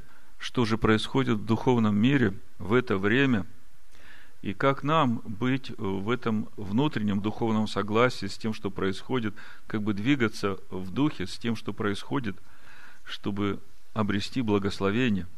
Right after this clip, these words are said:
Левит, двадцать третья глава, двадцать третий стих. Бог говорит о праздниках своих,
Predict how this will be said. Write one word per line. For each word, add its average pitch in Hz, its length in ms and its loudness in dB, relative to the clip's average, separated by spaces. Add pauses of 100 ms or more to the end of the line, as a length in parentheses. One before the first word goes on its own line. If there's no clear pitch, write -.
(1200)
Левит, 104 340 2
двадцать 135 300 6
третья 120 320 2
глава, 113 400 0
двадцать 127 420 -2
третий 113 340 -2
стих. 147 460 0 (1400)
Бог 113 280 2
говорит 110 320 4
о 104 60 2
праздниках 135 640 4
своих, 151 580 4